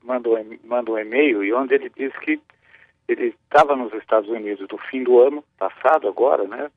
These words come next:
Parece tão longe, mas enfim, foi agora, eh, em dois mil e dezenove, e saiu de lá, eh, com o Trump eleito. E não se falava em outra coisa, eh, no, no mundo político,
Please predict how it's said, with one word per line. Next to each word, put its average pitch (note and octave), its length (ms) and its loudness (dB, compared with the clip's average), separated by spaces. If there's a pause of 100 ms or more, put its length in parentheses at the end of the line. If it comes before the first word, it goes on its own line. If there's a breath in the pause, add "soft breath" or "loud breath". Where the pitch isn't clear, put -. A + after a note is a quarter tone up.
(160)
Parece - 340 0
tão B2 180 2
longe, B2+ 320 4
mas G#2 220 -8
enfim, G#2+ 320 -12
foi G2+ 300 -10
agora, A2+ 440 -2 (920 soft breath)
eh, G#2 280 -6
em G#2 100 -14
dois G#2+ 240 -6
mil G#2 100 -14
e F#2+ 40 -16
dezenove, B2 540 -2 (600)
e F#3+ 360 -4 (480)
saiu D3+ 320 2
de E3+ 140 -2
lá, D#3+ 380 2 (340)
eh, A#2+ 520 -8 (140)
com C#3+ 220 -4
o D3+ 40 -12
Trump D#3 420 -4
eleito. E3+ 520 0 (360)
E C#2+ 440 -12
não B2 120 -12
se - 80 -20
falava A2+ 420 -4
em A2+ 80 -12
outra A2+ 240 -8
coisa, D#3 480 -6 (720)
eh, A2+ 420 -8 (680)
no, A2 280 -18
no A#2 100 -16
mundo A2+ 260 -16
político, C#3+ 720 -10